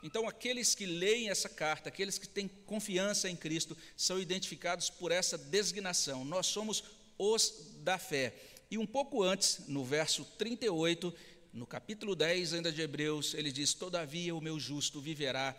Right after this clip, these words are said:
pela fé." Então, todo o capítulo onze da carta aos Hebreus tá falando sobre essa pessoa que vive pela fé, sobre esses que são da fé. E nesses termos, Hebreus tá colocando pra gente três verdades valiosíssimas.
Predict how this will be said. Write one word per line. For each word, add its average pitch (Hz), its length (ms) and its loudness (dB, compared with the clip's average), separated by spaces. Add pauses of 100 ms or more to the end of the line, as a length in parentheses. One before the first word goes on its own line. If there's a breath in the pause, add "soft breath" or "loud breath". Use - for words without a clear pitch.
(440 loud breath)
pela 135 220 0
fé." 110 320 -6 (160 loud breath)
Então, 240 240 2
todo 262 180 -4
o 233 60 -2
capítulo 180 560 -2
onze 185 400 2
da 147 140 -4
carta 175 320 -2
aos 165 100 -2
Hebreus 165 460 2
tá 156 100 -2
falando 180 340 -4
sobre 170 300 2
essa 196 240 2
pessoa 175 600 0
que 151 160 -4
vive 180 420 2
pela 165 260 0
fé, 131 360 2 (280 loud breath)
sobre 190 360 2
esses 208 260 4
que - 140 -2
são 165 360 2 (260)
da 175 220 0
fé. 143 440 0 (320 loud breath)
E 156 100 0
nesses 214 260 4
termos, 208 320 0
Hebreus 196 360 2
tá 196 80 -2
colocando 196 420 -2
pra 180 160 0
gente 185 240 -2
três 208 560 2 (260 loud breath)
verdades 151 600 0
valiosíssimas. 160 1120 0